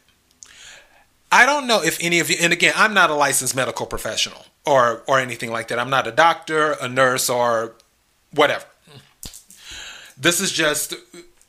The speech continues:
me in giving my opinion on things I've seen in life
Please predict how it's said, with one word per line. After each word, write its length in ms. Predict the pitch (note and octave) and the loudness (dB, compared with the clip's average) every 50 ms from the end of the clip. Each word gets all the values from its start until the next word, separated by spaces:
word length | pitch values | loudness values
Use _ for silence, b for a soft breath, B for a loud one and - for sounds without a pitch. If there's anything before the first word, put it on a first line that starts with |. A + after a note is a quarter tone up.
| _ _ _ | _ _ _
me 600 | - C#3 C3+ C#3+ D#3+ F3 E3+ E3+ E3 D#3+ C#3+ D3 - _ | -14 -12 -6 -2 2 2 2 2 0 -4 -8 -12 -14 _
in 180 | - D#3+ D3+ C#3+ C3 C3+ B2+ | -6 -6 -6 -6 -8 -10 -4
giving 280 | G#2+ D#3 D#3+ D#3+ D#3 | -2 -2 -2 -2 -2
my 180 | D3+ D3+ D3 C#3+ | 0 0 0 2
opinion 680 | C3+ C3+ - - E3 D#3 D3 C#3+ C3+ C3 B2+ B2+ B2+ B2+ - | 0 -2 -4 -6 -6 -6 -6 -6 -6 -6 -6 -8 -8 -10 -8
on 220 | - D3 C#3 C3 A#2+ | -6 -4 -4 -4 -6
things 340 | - - C#3 C3+ C3+ B2+ | -6 -8 -8 -6 -6 -6
I've 160 | B2+ A#2+ A#2+ A#2 | -6 -6 -6 -6
seen 260 | - - C3+ B2+ A#2+ | -8 -8 -8 -8 -10
in 200 | A#2 A2 G#2+ G#2+ | -10 -12 -12 -12
life 440 | A2 G2 - - - - - - | -12 -12 -12 -14 -18 -20 -20 -20